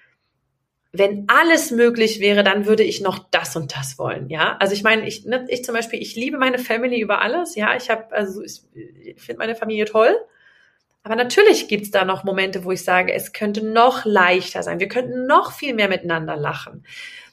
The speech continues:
So, das heißt, jetzt nehme ich mir zum Beispiel meine Familie und, und, und suche mir ein Bild raus oder suche mir grundsätzlich ein Bild raus über Familie, wo die alle total lachen.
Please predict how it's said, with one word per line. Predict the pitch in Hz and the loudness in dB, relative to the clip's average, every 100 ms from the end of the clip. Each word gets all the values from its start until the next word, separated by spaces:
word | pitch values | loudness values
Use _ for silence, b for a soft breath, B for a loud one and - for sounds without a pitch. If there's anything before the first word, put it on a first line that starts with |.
| B | B
So, | - 240 | 6 8
das | 240 240 | 8 4
heißt, | 254 254 - | 4 2 2
jetzt | 233 233 | 4 4
nehme | 247 294 | 2 0
ich | 269 | 0
mir | 254 | 0
zum | 254 | 2
Beispiel | 226 226 220 | 2 0 -2
meine | 202 202 | -2 -4
Familie | 202 214 370 294 233 233 294 | -6 2 4 6 6 6 2
und, | 220 220 | 0 -4
und, | 214 208 | -6 -6
und | 208 202 | -6 -6
suche | 254 262 | -8 -4
mir | 226 | -2
ein | 202 | 4
Bild | 226 330 - | 6 6 2
raus | 196 214 294 349 - _ _ _ _ _ _ _ _ _ _ _ - | 2 4 2 -2 -8 _ _ _ _ _ _ _ _ _ _ _ -2
oder | 196 180 | 2 2
suche | 214 233 | 2 0
mir | 190 | 0
grundsätzlich | - 254 285 240 208 | 4 4 6 4 0
ein | 185 180 | -2 4
Bild | 208 240 | 4 4
raus | 180 180 | 0 -2
über | 175 180 | -2 -4
Familie, | 180 185 277 226 220 | -4 -4 -2 2 2
wo | 202 | 2
die | 202 - | 0 2
alle | 240 294 | 2 0
total | 240 - 240 226 | -2 0 2 4
lachen. | 196 - 165 147 | 2 2 -6 -8